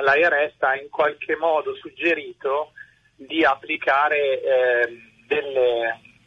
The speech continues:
imposte, delle ritenute di imposta su questi, eh, small businesses, eh,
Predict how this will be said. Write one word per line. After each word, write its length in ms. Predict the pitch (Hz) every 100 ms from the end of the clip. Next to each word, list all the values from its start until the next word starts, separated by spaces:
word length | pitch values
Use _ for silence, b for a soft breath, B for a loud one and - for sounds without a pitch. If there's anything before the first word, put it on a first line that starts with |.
| _
imposte, 840 | 143 147 - 180 156 - - 143
delle 220 | 139 156 165
ritenute 600 | 175 180 170 202 - 151
di 120 | 151
imposta 840 | 147 - 151 127 - _ 135 120 -
su 120 | 131
questi, 760 | 139 135 139 _ - 359 359
eh, 800 | - - - - - - 117 113 143
small 260 | 156 147 -
businesses, 760 | 160 139 151 147 - 190 170
eh, 640 | 202 214 208 143 131 127